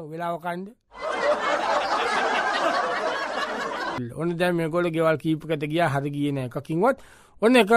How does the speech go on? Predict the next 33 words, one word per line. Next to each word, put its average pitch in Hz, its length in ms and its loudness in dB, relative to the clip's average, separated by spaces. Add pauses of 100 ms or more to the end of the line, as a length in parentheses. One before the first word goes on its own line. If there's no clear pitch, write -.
ගෙයකට 202 420 6
දැන් 196 200 6
ඒගොල්ලෝ 180 360 6
යන්න 170 320 4
ලෑස්ති 170 340 4
වෙන. 165 160 2
ඒ 196 120 2
ගෙදර 170 320 0
මේ 170 200 2
නෝනා 190 360 6
තමයි 185 340 4
ඉන්නේ, 180 280 4
තරුණ 160 360 2
නෝනා 147 300 4
කෙනෙක් 147 280 0
ඉන්නේ. 196 200 2
මහත්තයා 160 360 2
වැඩට 131 260 -2
යනවා. 147 260 0
ටිකක් 185 280 2 (540)
සල්ලි 170 280 6
එහෙම 160 220 4
තියෙන, 156 400 4
නිකන් 185 280 4
විදියකට 160 480 2
ලස්සනට 147 480 0
ඇඳලා 143 380 2
එහෙම 139 180 0
ඉන්න 151 240 0
නෝනා. 175 420 2 (420)
සිරියාවන්ට 156 640 0
නෝනා 165 360 6
ඉතින්. 117 260 -8